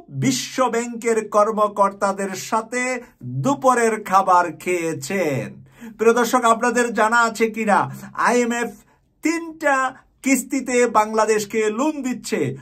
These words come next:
বাংলাদেশের অর্থনীতি যখন বঙ্গতে চলে গিয়েছে, অর্থনীতি যখন নষ্ট হয়ে গিয়েছে, তখন তিনটা কিস্তির প্রথম কিস্তিটা তারা দিয়েছে, দ্বিতীয় কিস্তিটা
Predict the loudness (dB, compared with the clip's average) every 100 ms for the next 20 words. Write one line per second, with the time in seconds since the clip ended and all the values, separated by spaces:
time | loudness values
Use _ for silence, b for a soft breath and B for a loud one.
0 | B -4 -2 0 0 0 -2 0 4 2
1 | 2 -4 -4 -4 -2 -2 -4 -2 -2 -2
2 | -2 -2 0 0 0 -2 -2 -4 0 0
3 | 0 -4 B B -2 2 2 0 -6 -4
4 | -6 -4 2 0 2 0 0 -2 -8 -4
5 | -2 -2 -4 -6 -4 -4 -6 -8 B -4
6 | -2 -2 -4 -6 -6 -6 -4 -4 -4 -6
7 | -8 -8 -8 -8 -6 -4 0 -2 -2 -8
8 | -10 -8 -4 -4 -2 0 0 -2 -2 -2
9 | -2 2 4 4 0 B B -6 -2 -2
10 | 0 -2 -2 -4 -4 -6 -2 0 0